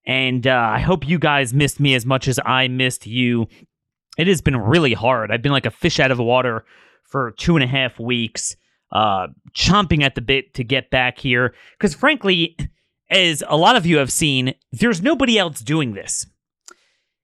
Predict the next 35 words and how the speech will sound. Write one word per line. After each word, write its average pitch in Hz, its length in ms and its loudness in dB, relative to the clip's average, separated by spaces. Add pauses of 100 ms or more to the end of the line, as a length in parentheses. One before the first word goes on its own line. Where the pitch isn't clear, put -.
(140)
As 226 160 0
we 254 140 2
roll 226 320 4
into 196 200 2
twenty 185 300 0
twenty-four, 156 800 0 (380)
it - 120 -8
is 156 340 0
Tuesday 175 440 0
morning. 147 400 2
It's - 140 -4
still 170 200 -2
very 185 220 2
quiet. 139 680 0 (880)
A 104 120 -14
lot 135 160 0
of 180 40 -2
my 165 120 0
colleagues 156 520 0
are 147 120 2
still 160 360 -2
off. 147 640 2 (680)
On 254 140 2
the 277 100 4
surface, 190 560 2
it's 156 160 0
a 143 80 4
very 156 280 0
quiet 131 560 -2
news 135 320 0
cycle, - 540 -4 (240)
but 214 80 0
it's 208 160 -2
really 202 220 2
not. 156 360 -2